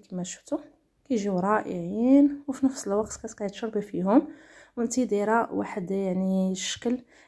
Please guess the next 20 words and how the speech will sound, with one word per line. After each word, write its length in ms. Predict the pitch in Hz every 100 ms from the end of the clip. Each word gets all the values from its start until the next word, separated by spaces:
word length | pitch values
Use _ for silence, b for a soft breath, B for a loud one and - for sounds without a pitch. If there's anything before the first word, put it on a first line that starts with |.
| B
اللي 140 | 196
باغاه 320 | 190 185 202 190
نتيا، 380 | 190 220 214
اللي 100 | 208
اختاريتيه 480 | 214 - 190 190 190
نتيا، 380 | 190 190 220 220
اللي 180 | 196 180
عاجبك 440 | 180 185 - -
نتيا. 320 | 180 - 214
يعني 200 | 196 180
ماشي 240 | 190 190 254
كتضطري 720 | 226 - 170 - 220 214 -
انك 260 | 190 185
تاخدي 340 | - 208 196 196
شي 180 | 196 -
حاجه 300 | 190 190 208
اللي 320 | 196 185 180
يعني 320 | 175 185 190
كتفرض 500 | 196 - - 185 170
عليك. 360 | 170 214 220